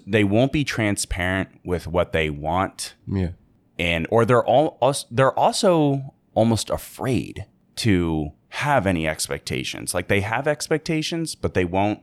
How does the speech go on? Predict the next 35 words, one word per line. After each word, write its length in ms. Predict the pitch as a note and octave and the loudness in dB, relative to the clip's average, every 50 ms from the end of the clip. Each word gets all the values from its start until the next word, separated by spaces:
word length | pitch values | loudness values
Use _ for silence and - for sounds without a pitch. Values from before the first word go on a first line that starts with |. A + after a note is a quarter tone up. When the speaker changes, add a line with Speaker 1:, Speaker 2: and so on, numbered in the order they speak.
| - | -8
Speaker 1:
really 480 | - F#2 F#2+ F#2 F2 E2 D#2+ D#2 - - _ _ | -4 -4 -2 -2 -2 -4 -6 -6 -10 -12 _ _
set 600 | - - - - - - - - - - - - _ _ _ - | -8 -4 -2 -2 0 -2 -2 -4 -6 -10 -16 -16 _ _ _ -4
those 200 | E2 D#2+ D2+ D2+ | -4 -4 -4 -4
expectations. 840 | C#2+ C#2 - - - C2 - - - C2+ C2+ - - - - - - - - - _ | -6 -8 -8 -8 -8 -10 -8 -6 -6 -6 -6 -8 -10 -12 -16 -18 -20 -20 -20 -18 _
They 80 | - E2 | -2 0
won't 260 | F#2+ A2 G2+ E2 D#2+ | 2 2 2 0 0
voice 260 | F#2+ A2 A#2 A#2 - | 2 2 2 2 0
them. 160 | - A#2+ A2 | 0 0 0
They 100 | F#2 F2 F2 | 0 0 0
won't, 240 | F2 F#2+ G2+ F2+ - | 0 0 0 -2 -2
you 140 | F2+ F#2 F2 | -4 -2 -2
know, 100 | E2+ D#2+ | -2 0
they, 220 | D2+ F2+ F2+ F2 | 0 0 -2 -2
they 180 | - D2+ F2+ F2+ | 0 0 -2 0
have 220 | F#2 G2+ G2 F#2 | 0 0 -2 -2
almost 260 | G2+ G2 F#2 E2+ - | -2 -4 -4 -6 -4
no 220 | E2+ E2+ G2 A2 A2+ | -2 0 0 0 0
bar. 500 | F2 - F#2 F2 E2+ D2 A1+ A#1+ D#2+ - - - - - - _ _ _ | -2 0 0 0 0 0 -2 -4 -8 -10 -16 -20 -20 -20 -20 _ _ _
The 100 | F2 F2 | -6 -2
reason 300 | G2+ B2 C3 A#2+ A2 G2 | 0 0 0 0 0 2
why 180 | G#2 A#2 B2+ | 2 2 2
is 120 | A#2 E2+ C#2+ | 0 0 -4
because 460 | - D2+ - F#2 E2 D#2+ D#2 D2+ - | -6 -8 -2 0 0 0 0 -2 -4
they're 160 | D#2+ D#2+ D#2+ | -4 -4 -4
just, 300 | C#2+ D#2 D#2+ - - - | -4 -6 -8 -8 -6 -6
like, 160 | D#2 D#2 D#2 | -6 -6 -4
they're 100 | - D#2+ | -6 -6
so 200 | - - G#2+ G2+ | -4 -2 -2 -2
desperate 500 | E2 - - F2+ G2+ - - - D#2+ D2+ | -2 0 0 0 0 0 -2 -4 -8 -6
to 100 | - D#2 | -6 -8
try 160 | - - E2+ D#2+ | -4 -2 -2 -2
to 100 | D#2 D2 | -2 -2
get 140 | D#2 D2 | -6 -6
a 60 | D2 D2 | -6 -2
girl 520 | D#2 G#2 A2+ A2 F2+ D#2+ D2+ D2 - | 0 2 4 4 4 2 2 -2 -6